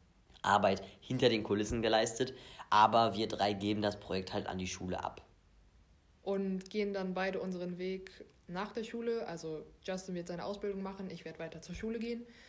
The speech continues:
Speaker 2: Und deshalb wird es wahrscheinlich nicht mehr oder nur noch selten möglich sein für uns, den Podcast regelmäßig weiterzuführen.
Speaker 1: Genau. Ähm,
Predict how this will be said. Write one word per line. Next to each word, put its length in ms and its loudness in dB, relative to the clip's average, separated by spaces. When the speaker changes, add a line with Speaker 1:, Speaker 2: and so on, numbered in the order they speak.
Speaker 2:
Und 480 -2
deshalb 500 0
wird 160 0
es 280 -10
wahrscheinlich 800 -6
nicht 340 -4
mehr 300 -4
oder 180 -2
nur 140 -4
noch 160 -4
selten 720 -2
möglich 440 -2
sein 200 -4
für 140 -8
uns, 440 -6
den 100 2
Podcast 460 -4
regelmäßig 520 -2
weiterzuführen. 720 -4
Speaker 1:
Genau. 280 4
Ähm, 540 2